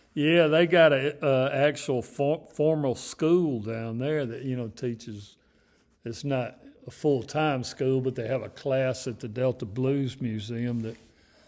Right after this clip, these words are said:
where kids can go learn, you know. And there's a couple of young guys, uh, down there that are, well, I don't think they're over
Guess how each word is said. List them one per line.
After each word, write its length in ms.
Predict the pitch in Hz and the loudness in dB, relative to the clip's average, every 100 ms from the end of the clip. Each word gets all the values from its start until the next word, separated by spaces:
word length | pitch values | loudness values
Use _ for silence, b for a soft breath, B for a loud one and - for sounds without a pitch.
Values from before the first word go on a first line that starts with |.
| b b - | b b -6
where 160 | 120 | -6
kids 440 | 110 - 131 110 - | -6 -2 -2 -2 -8
can 220 | 117 110 | -8 -8
go 180 | 107 107 | -8 -8
learn, 560 | 107 107 110 113 120 - _ _ | -10 -12 -12 -12 -14 -16 _ _
you 140 | 117 101 | -14 -12
know. 220 | 107 110 b b b b _ | -12 -16 b b b b _
And 240 | 120 156 | 0 4
there's 240 | 175 185 143 | 4 4 2
a 40 | |
couple 360 | - 185 185 170 | 6 8 8 4
of 80 | 156 | 4
young 460 | 175 180 165 143 - b b b b 147 | 4 2 0 -4 -8 b b b b 0
guys, 600 | 156 170 165 160 127 147 | 4 4 6 4 2 -4
uh, 580 | 170 143 131 123 120 117 - _ _ _ _ _ _ _ _ _ _ _ _ _ 139 | -2 0 2 0 -4 -8 -12 _ _ _ _ _ _ _ _ _ _ _ _ _ -2
down 380 | 143 143 143 143 | 0 2 2 2
there 280 | 143 139 127 | 2 2 0
that 220 | 117 120 | -4 -6
are, 260 | 123 127 123 | -8 -10 -10
well, 300 | 113 143 139 | -6 -6 -6
I 140 | 113 123 | -8 -10
don't 240 | 135 120 | -10 -10
think 220 | 139 131 131 | -8 -6 -4
they're 240 | 120 113 | -6 -4
over 260 | 131 123 | -6 -6